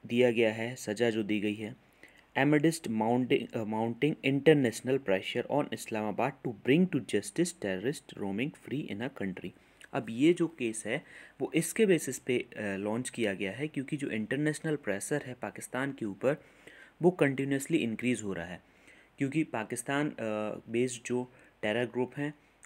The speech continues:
उनको पाकिस्तान की गवर्नमेंट ओपनली सपोर्ट, अ, करती है, लेकिन जो एफ़एटीएफ़ की मीट है फरवरी में, तो उसके पहले जो एफ़एटीएफ़ मीन्स फाइनेंशियल एक्शन टास्क फोर्स की जो मीट है,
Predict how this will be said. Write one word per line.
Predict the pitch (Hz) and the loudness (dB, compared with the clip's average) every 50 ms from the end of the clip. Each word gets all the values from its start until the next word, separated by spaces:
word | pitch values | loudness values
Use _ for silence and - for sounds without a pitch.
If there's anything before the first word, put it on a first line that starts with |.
| - - | -8 -4
उनको | 147 156 160 151 170 165 160 | -2 -2 0 0 0 0 0
पाकिस्तान | 165 123 110 - - 127 - - 135 135 131 | 0 -2 -4 -4 -6 -8 -8 -6 -6 -6 -6
की | 127 - 120 | -6 -6 -6
गवर्नमेंट | 104 113 107 117 113 120 127 123 120 - | -4 -2 -2 -2 -2 -2 -4 -6 -6 -4
ओपनली | - 120 - 131 131 131 131 135 127 | -4 -4 -4 -2 -2 -2 -2 -4 -6
सपोर्ट, | - - 117 - 131 135 139 139 - | -6 -8 -6 -2 0 0 0 -2 -6
अ, | - _ - | -14 _ -10
करती | 104 107 101 101 101 101 - 110 107 - - 135 131 | -8 -6 -6 -6 -6 -6 -6 -8 -6 -6 -6 -6 -6
है, | 127 135 135 | -6 -6 -6
लेकिन | 127 120 127 131 - 156 151 147 - - - - - _ - 110 | -4 -4 -4 -2 -2 -2 -4 -4 -6 -14 -20 -20 -20 _ -8 -4
जो | 117 - | -2 0
एफ़एटीएफ़ | - 110 117 120 - 156 156 147 - 135 127 123 123 120 - | 2 2 0 0 0 -2 -2 -2 -2 -2 -2 -2 -2 -4 -8
की | - - 139 135 127 - 107 | -10 -6 -4 -4 -4 -4 -4
मीट | 107 113 123 131 127 - | -4 -2 -2 -2 -4 -6
है | - 127 127 127 - - - - _ _ | -8 -10 -10 -10 -12 -14 -20 -20 _ _
फरवरी | - - 117 110 107 110 120 127 135 | -8 -4 -4 -2 0 0 -2 -2 -2
में, | 135 131 131 131 131 - _ _ _ _ - | -2 -4 -6 -6 -10 -16 _ _ _ _ -6
तो | - | -6
उसके | - - 151 147 - - 170 | -4 -4 -4 -4 -2 -2 -4
पहले | 170 - 127 127 123 127 139 135 135 - _ _ _ _ _ - _ _ _ _ _ _ _ _ _ _ - | -2 -4 -4 -4 -2 -2 -2 -2 -4 -10 _ _ _ _ _ -20 _ _ _ _ _ _ _ _ _ _ -8
जो | - 117 113 | -2 0 2
एफ़एटीएफ़ | 104 110 110 - 147 135 139 135 131 131 131 135 131 - | 2 2 2 2 0 0 0 2 0 2 2 0 -2 -2
मीन्स | 127 123 123 123 - | -2 -2 -2 -4 -4
फाइनेंशियल | - 120 117 120 123 127 127 123 - - 143 127 | -4 -2 0 0 0 0 -2 -2 -2 -2 -2 -2
एक्शन | 120 107 - - - 131 135 143 - - - - - - - - - | -2 -4 -6 -6 -6 -6 -6 -6 -8 -14 -20 -20 -20 -20 -12 -4 -2
टास्क | 113 113 120 - - - | 0 0 0 0 -4 -8
फोर्स | - - - 120 113 117 - - | -6 -2 0 0 0 0 -2 -6
की | - 127 117 | -6 -4 -2
जो | 101 110 | -2 0
मीट | 104 107 120 127 123 - | 0 0 0 -2 -2 -4
है, | 131 120 127 | -8 -8 -8